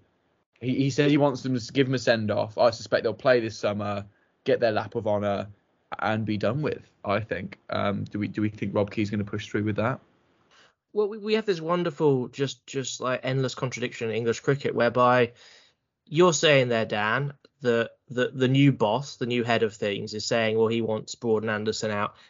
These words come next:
Speaker 2: and simultaneously, I open, I open Wisden or, or Cricket or whatever,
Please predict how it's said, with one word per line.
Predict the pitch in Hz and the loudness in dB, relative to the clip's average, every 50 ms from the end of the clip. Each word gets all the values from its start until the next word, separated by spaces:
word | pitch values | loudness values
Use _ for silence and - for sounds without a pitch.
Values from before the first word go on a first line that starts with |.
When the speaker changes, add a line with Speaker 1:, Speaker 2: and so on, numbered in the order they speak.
| _ _ _ | _ _ _
Speaker 2:
and | - 131 131 - | -2 -2 0 2
simultaneously, | - - 202 185 165 147 143 156 151 151 147 139 123 113 - - 113 104 101 104 113 117 _ _ _ _ _ _ _ - | 2 2 4 4 2 2 2 4 4 6 6 6 4 2 0 -2 -4 -2 -2 -2 -4 -6 _ _ _ _ _ _ _ 0
I | 135 147 | 4 4
open, | 147 147 147 143 151 143 135 - | 6 6 4 4 4 2 2 2
I | 113 127 131 135 | 2 0 2 2
open | 135 135 135 - 131 120 120 120 | 2 2 2 2 2 2 4 4
Wisden | 131 135 131 120 - - 113 104 107 | 4 4 4 2 0 -4 -4 -2 -2
or, | 107 107 107 110 110 104 | -2 -2 -2 -2 -2 -4
or | 110 | -4
Cricket | - - 135 - - 139 139 143 - - | -6 -6 -4 -2 -2 -2 -2 -4 -4 -2
or | 110 | 0
whatever, | 113 117 120 120 120 113 113 113 101 | 2 2 4 4 2 2 2 0 -2